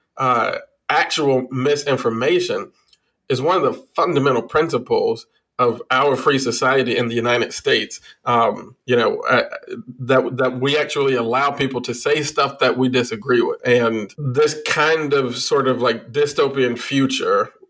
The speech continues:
where corporations and tech companies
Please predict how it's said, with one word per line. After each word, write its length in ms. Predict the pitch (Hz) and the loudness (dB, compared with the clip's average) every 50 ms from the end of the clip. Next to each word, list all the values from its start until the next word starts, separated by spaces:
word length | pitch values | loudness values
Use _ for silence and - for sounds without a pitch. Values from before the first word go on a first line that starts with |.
| _ - | _ -14
where 680 | 120 113 120 117 117 120 113 113 110 104 - - - - - | -4 0 2 2 4 4 4 2 2 2 0 -4 -12 -16 -4
corporations 1040 | - - 143 - 143 127 127 131 135 131 - - 127 127 120 120 120 117 - - - | 0 0 2 2 4 2 2 2 2 0 0 2 2 2 2 0 -2 -4 -8 -8 -4
and 260 | 117 113 113 110 107 - | -4 -4 -4 -4 -8 -2
tech 260 | - - 127 123 - | 2 2 2 2 2
companies 760 | - 127 123 123 123 113 113 113 107 104 104 104 101 - | 2 0 2 2 2 2 2 2 0 0 -2 -4 -6 -10